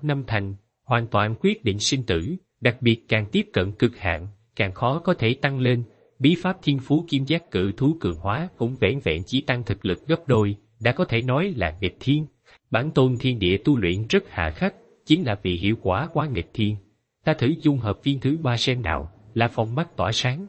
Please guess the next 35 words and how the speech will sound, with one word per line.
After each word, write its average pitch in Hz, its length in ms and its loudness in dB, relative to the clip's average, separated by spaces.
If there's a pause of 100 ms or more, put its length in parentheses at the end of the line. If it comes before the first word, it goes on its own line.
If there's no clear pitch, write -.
(260)
biết 170 180 2
rõ 113 220 2
hy 127 160 0
vọng 87 220 -2
không 113 240 -2
lớn, 117 280 2 (340)
nhưng 120 200 4
vẫn 113 240 -2
muốn 180 160 0
thử 104 160 0
xem. 117 300 0 (360)
Khi 175 220 4
thử 139 120 2
dung 147 260 4
hợp 104 280 0
viên 120 160 4
huyết 160 220 2
lạc 76 260 0
tinh 107 160 2
thứ 135 120 0
ba, 104 300 0 (300)
ý 185 160 2
chí 185 140 4
giết 208 240 0
chóc 202 180 0 (100)
kết 202 160 2
hợp 117 200 2
xâm 175 280 -2
nhập 110 180 0 (100)
vào 101 220 -2
trong 127 220 -4
cơ 135 140 0
thể 123 160 -2
La 123 200 0
Phong, 123 320 -2